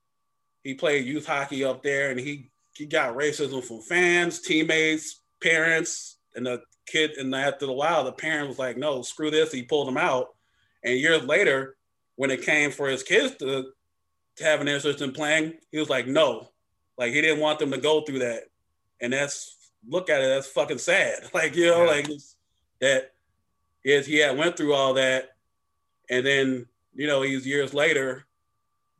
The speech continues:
Speaker 1: the kids get to that age where he's at, or they might be interested, and he's thinking of what happened to him when he was a kid, and he doesn't want the, any, any parent, you know, wouldn't, wouldn't want their,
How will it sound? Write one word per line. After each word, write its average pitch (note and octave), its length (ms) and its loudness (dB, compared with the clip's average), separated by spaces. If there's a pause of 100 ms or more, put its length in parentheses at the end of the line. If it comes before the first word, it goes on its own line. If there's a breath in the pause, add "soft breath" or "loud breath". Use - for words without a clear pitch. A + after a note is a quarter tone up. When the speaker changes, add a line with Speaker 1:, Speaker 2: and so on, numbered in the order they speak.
(400)
Speaker 1:
the A2 80 -14
kids C#3 340 0
get C#3 200 -4
to C3+ 80 -8
that C3+ 180 2
age C#3 180 2
where C3 140 -4
he's D3+ 200 -2
at, C3+ 200 2
or B2 80 -4
they D3 140 0
might C#3+ 240 -2
be C3 120 -4
interested, B2+ 440 -2
and B2 80 -4
he's C3 280 -6
thinking C3+ 360 -4
of B2+ 120 -4
what C3 120 -2
happened C3 260 -2
to B2 60 -2
him C#3+ 460 -4 (400)
when B2 160 -8
he C#3+ 120 0
was E3+ 100 0
a B2 80 -4
kid, B2+ 340 -2
and A#2+ 80 -6
he A#2+ 60 -4
doesn't C3 300 -2
want C3 180 -4
the, B2 80 -6
any, B2+ 200 -2
any F3 300 2
parent, C3+ 460 -2
you C#3 120 -8
know, C3+ 240 -2
wouldn't, C3 280 -2
wouldn't C3 260 -2
want C3 280 -4
their, B2+ 180 -4